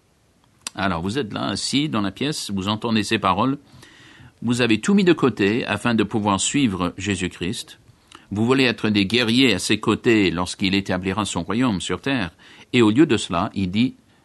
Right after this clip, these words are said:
Je m'en vais, et vous ne pouvez venir avec moi. Vous ne pouvez pas me suivre. » Qu'est-ce que ça veut dire ?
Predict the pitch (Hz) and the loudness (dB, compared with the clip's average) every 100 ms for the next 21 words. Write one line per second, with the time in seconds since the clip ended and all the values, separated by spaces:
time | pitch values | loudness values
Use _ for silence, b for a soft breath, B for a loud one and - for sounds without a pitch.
0 | b _ - - 92 92 92 92 82 - | b _ -20 -16 -6 -2 -2 -2 -6 -10
1 | _ _ _ _ _ - 95 101 92 101 | _ _ _ _ _ -4 -2 0 -2 -2
2 | 92 87 90 90 80 76 76 82 73 - | -4 -2 -4 -4 -6 -8 -10 -10 -12 -16
3 | _ _ 101 95 98 95 92 - 104 85 | _ _ -6 -6 -6 -8 -6 -6 -6 -6
4 | 87 78 71 - _ _ _ _ B B | -8 -8 -10 -18 _ _ _ _ B B
5 | - 151 233 - 95 87 117 143 95 | -8 -6 -6 -4 -4 -4 -4 -4 -6